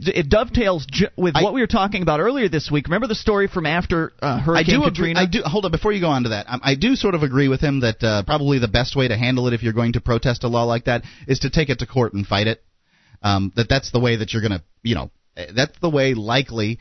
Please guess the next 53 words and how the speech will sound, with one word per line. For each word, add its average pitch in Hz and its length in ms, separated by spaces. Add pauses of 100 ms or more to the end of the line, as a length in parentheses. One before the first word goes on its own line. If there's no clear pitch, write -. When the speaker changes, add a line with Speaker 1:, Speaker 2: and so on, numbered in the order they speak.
(200)
Speaker 2:
you're 117 200
going 120 320
to, 110 200
uh, 101 180
see 135 180
the 117 100
best 104 260
results. 98 500 (120)
Some - 100
Speaker 1:
I 185 120
can 262 100
Speaker 2:
people 220 140
may - 60
Speaker 1:
imagine 175 120
Speaker 2:
not 160 160
Speaker 1:
him - 60
Speaker 2:
agree 139 120
with 113 160
me, 95 120
though. 71 180 (160)
Speaker 1:
I 202 80
can 220 100
imagine 160 360
that 143 120
this, 135 260
uh, 127 220
cop 156 300
in 156 80
this 151 160
case 156 280
was 131 120
being 135 260
a 127 40
little 127 200
bel-, 120 300
belligerent 120 640
and 107 200
rude 131 300
to 135 60
these 143 200
people. 147 300
Speaker 2:
If 160 80
he 160 80
Speaker 1:
so 131 140
Speaker 2:
broke 113 100
their 139 100
window, 127 380
it 95 100
seems 107 240
that 76 160
way. 73 180
Speaker 1:
Yeah, 80 160
let's, 160 240